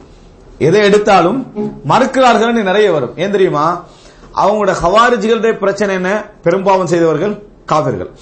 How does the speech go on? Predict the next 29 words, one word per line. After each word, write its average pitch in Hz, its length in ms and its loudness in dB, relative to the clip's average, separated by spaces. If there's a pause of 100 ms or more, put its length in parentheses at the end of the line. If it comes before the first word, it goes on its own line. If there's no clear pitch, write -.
(300)
முஅத்தசிலாக்களோட 220 680 0
பிரச்சனை 196 340 -2
என்ன? 190 460 -4
பெரும்பாவம் 202 420 0
செய்தவர் 196 360 0
இந்த 190 220 -2
உலகத்துல 202 480 0 (480)
முஸ்லிமா 202 280 -4
நடத்தப்படுவார், 185 600 0
மறுமையில 208 300 -2
அவங்க 202 340 0 (400)
நிரந்தர 190 360 0
நரகம். 147 400 -4 (360)
எனவே 233 600 0
இதோடு 269 500 2
தொடர்புடைய 262 520 2
எந்த 240 220 2
செய்தி 247 240 2
வந்தாலும் 240 280 2
என்ன 220 140 -2
செய்ய 214 200 0
வேண்டியிருக்கு? 190 220 -2
அவங்களுக்கு 120 360 -6 (580)
நிராகரிக்க 208 500 2
வேண்டியிருக்கு. 156 380 -4 (420)
இப்ப 208 140 -4
ஷஃபாஅத் 254 600 2
ஹதீஸ் 220 160 -2
வந்து 226 420 -4